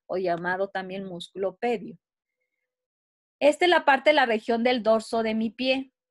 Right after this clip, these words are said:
Entonces, aquí ve-, vería yo lo que es la parte de mi malleolo externo, mi peroné, mi malleolo interno,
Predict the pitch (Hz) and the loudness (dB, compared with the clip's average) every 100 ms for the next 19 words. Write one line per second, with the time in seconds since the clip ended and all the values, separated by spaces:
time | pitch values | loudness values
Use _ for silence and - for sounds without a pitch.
0 | _ - 202 202 - 196 196 247 262 254 | _ -10 -6 -6 -4 -6 -4 0 2 4
1 | 247 - 202 208 240 233 233 247 240 226 | 2 0 -4 -2 0 0 0 -2 -2 -2
2 | 226 226 226 226 240 233 220 190 185 185 | -2 0 0 -2 -2 -6 -6 -8 -6 -4
3 | 202 220 254 269 - 294 269 247 262 311 | -2 -2 -4 -6 -2 0 0 -2 -6 -8
4 | - _ _ _ _ _ _ - 170 - | -12 _ _ _ _ _ _ -16 -12 -6
5 | 220 254 269 277 277 302 _ _ - 202 | -4 -2 -2 -2 -2 -6 _ _ -16 -12
6 | 190 185 196 214 254 269 269 269 254 269 | -8 -6 -2 -2 -4 -4 -2 -2 -2 -6
7 | 302 | -8